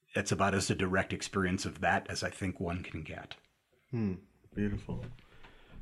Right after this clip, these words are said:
Speaker 2: Wow, very cool. We, and that's something we didn't mention about your passion of, uh, in marine biology and in diving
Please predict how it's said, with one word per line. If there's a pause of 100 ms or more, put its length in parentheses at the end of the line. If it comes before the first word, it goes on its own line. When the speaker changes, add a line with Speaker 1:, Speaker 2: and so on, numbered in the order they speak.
Speaker 2:
Wow, (100)
very
cool.
We, (260)
and
that's
something
we
didn't
mention
about
your
passion
of, (480)
uh, (100)
in
marine (340)
biology
and
in
diving